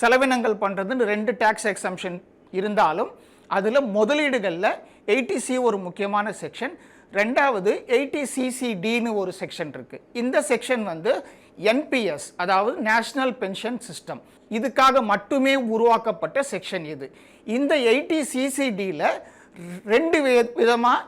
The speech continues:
நீங்க டாக்ஸ் எக்ஸம்ப்ஷன் கிளைம் பண்ணலாம். ஒண்ணு, நீங்களா பண்ற முதலீடு, உங்களோட பேங்க் அக்கவுண்ட்லேருந்து நீங்களா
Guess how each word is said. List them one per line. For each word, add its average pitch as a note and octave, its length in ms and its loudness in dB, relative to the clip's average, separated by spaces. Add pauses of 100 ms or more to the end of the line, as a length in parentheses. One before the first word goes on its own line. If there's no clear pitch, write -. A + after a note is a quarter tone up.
(140)
நீங்க G#3 180 -6 (120)
டாக்ஸ் A3+ 320 0
எக்ஸம்ப்ஷன் F#3+ 440 -8 (440)
கிளைம் A3+ 280 0
பண்ணலாம். C#3 360 -6 (260)
ஒண்ணு, B3 280 0 (560)
நீங்களா C4+ 380 6 (140)
பண்ற A3 320 0
முதலீடு, F3 420 -4 (640)
உங்களோட C4 360 4 (120)
பேங்க் A3+ 280 2
அக்கவுண்ட்லேருந்து F3 640 -4 (440)
நீங்களா B3+ 360 4